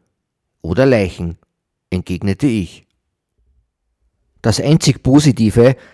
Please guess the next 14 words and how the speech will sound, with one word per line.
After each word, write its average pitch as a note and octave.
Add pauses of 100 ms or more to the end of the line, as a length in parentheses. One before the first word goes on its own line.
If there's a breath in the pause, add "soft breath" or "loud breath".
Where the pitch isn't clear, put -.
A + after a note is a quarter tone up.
das A#2+
sich B2+
aus B2+
dieser B2
heiklen A#2
Landschaft A2
ergab, G2+ (640)
waren G2+
meine A#2+
hohe B2+
Konzentration B2 (440)
auf -
das -
Gelände G2